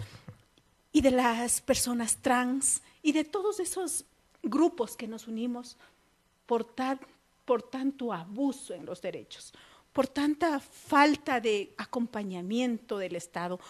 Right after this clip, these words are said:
por tanta fan-, falta de indolencia incluso en los corazones de los gobernantes. Instituciones que tienen plasmadas políticas públicas lindas, bondadosas para nosotros víctimas, las tienen guardadas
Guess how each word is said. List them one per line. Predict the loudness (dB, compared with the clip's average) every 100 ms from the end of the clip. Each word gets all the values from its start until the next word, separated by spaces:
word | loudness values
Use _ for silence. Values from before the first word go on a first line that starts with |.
| -8 0
por | 0
tanta | 0 0 0 -2 -4
fan-, | 0 0 -2 -10
falta | -2 0 2 0
de | 0 -2 0
indolencia | 0 2 2 6 6 4 0 0 -2
incluso | -4 -4 -2 -2 -4 -6 -8
en | -2 0 0
los | -2
corazones | -4 -4 -4 -2 -2 -2 -6
de |
los | -8 -8
gobernantes. | -8 -6 -8 -10 -12 -14 -14 -14 -18 -10 -2
Instituciones | 0 0 -4 0 2 4 4
que | 0 -2
tienen | 2 4 4
plasmadas | 4 2 2 0 -2 -2 -4
políticas | -6 -6 -4 -6 -6
públicas | -4 -4 -4 -4 -2 -2 -4 -8 _ _ -4
lindas, | 4 6 6 4 -2 -8 -18 _ _ _ -2
bondadosas | 6 6 6 0 0 -2 -4 -10 -12 -12
para | -12 -10 -10
nosotros | -4 -2 -2 -2
víctimas, | -2 -2 -2 -4 -6
las | -8 -8
tienen | -6 -4 -2
guardadas | -2 -2 -4 -6